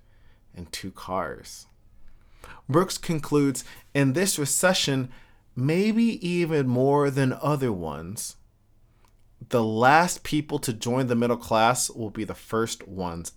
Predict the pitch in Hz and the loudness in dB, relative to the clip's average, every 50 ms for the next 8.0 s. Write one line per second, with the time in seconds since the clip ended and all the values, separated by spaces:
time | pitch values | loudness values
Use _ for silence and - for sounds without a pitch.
0 | - - - - - - - - - - - _ _ _ _ _ _ _ _ _ | -14 -12 -12 -12 -12 -14 -20 -20 -20 -20 -20 _ _ _ _ _ _ _ _ _
1 | _ _ _ - - - - - _ - 127 131 139 123 - 120 120 156 202 226 | _ _ _ -20 -20 -20 -20 -10 _ 0 2 2 2 0 0 2 2 4 4 4
2 | - - - - - - - 196 202 208 208 208 196 196 - - - 127 131 131 | 2 -2 -10 -14 -10 -6 -2 -2 0 0 0 -2 -4 -6 -10 -10 -4 -4 -2 -2
3 | - - - 190 180 190 190 185 180 180 151 127 160 156 - - 135 113 127 131 | -2 0 0 2 2 2 2 2 2 2 2 2 2 2 2 4 4 4 4 4
4 | 151 175 - - - 143 127 117 107 87 - - - 98 87 - - - - - | 2 2 0 0 0 0 0 0 0 -2 -2 -2 -2 -2 -2 -2 -4 -12 -18 -18
5 | - - - 151 151 - 180 180 143 175 196 196 - 175 147 127 110 104 107 120 | -12 -4 -2 0 0 2 0 -2 0 0 -2 0 2 2 2 4 4 6 6 4
6 | 135 127 - - - 139 123 117 107 - - - - 120 113 120 120 - - 143 | 4 2 -2 -4 -4 -4 -4 -4 -4 -4 -2 -2 -2 -2 -2 -2 -2 -4 -4 -2
7 | 135 131 120 101 92 - - 82 85 95 - - 92 - - - 82 82 - - | 0 0 0 0 0 -4 -6 -6 -6 -6 -6 -8 -8 -8 -8 -10 -10 -12 -14 -16